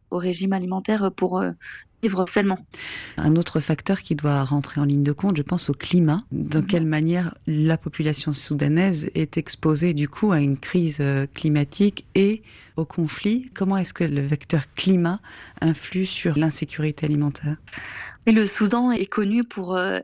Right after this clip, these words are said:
Speaker 1: être un des greniers à pain du monde arabe. Aujourd'hui, en plus du conflit, il y a aussi, euh, les effets du changement climatique. Donc on voit que le pays est touché, euh, par la sécheresse et aussi par des inondations.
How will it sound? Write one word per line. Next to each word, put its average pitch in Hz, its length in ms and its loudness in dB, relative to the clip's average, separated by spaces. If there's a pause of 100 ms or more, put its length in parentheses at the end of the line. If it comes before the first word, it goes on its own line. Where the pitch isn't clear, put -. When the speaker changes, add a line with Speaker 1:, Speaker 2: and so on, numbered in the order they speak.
Speaker 1:
être 202 240 -4
un 202 80 -2
des 196 160 0
greniers 220 420 0
à 202 100 -2
pain 220 280 -2 (300)
du 185 100 -4
monde 185 200 0
arabe. 202 440 0 (400)
Aujourd'hui, 196 540 0
en 202 100 2
plus 247 280 0
du 196 120 -4
conflit, 233 520 0
il 175 60 -6
y 175 60 0
a 175 100 2
aussi, 214 380 -2
euh, 180 260 -4 (380)
les 180 160 2
effets 196 240 2
du 185 120 -2
changement 190 360 -2
climatique. 196 600 -4 (340)
Donc 185 180 -4
on 175 40 0
voit 190 160 2
que 202 140 0
le 185 300 2
pays 196 300 0
est 175 100 -4
touché, 190 400 -4
euh, 170 420 -2
par 180 240 -6
la 180 80 -8
sécheresse 220 600 -4 (100)
et 247 240 2
aussi 233 580 -2
par 202 180 0
des 190 220 0
inondations. 196 500 -2